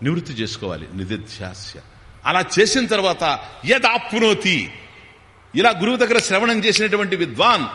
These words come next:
వాడు ఏదైతే పొందుతున్నాడో, యత్ ఆప్నోతి, యత్ నిత్యం బ్రహ్మ ఆప్నోతి,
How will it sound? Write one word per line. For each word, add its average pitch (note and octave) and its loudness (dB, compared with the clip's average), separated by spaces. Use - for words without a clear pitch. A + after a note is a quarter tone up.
వాడు E3 2
ఏదైతే A#3 4
పొందుతున్నాడో, A3 0
యత్ A3 0
ఆప్నోతి, A3+ -2
యత్ A3 2
నిత్యం B3+ 2
బ్రహ్మ G#3 2
ఆప్నోతి, A#3+ 0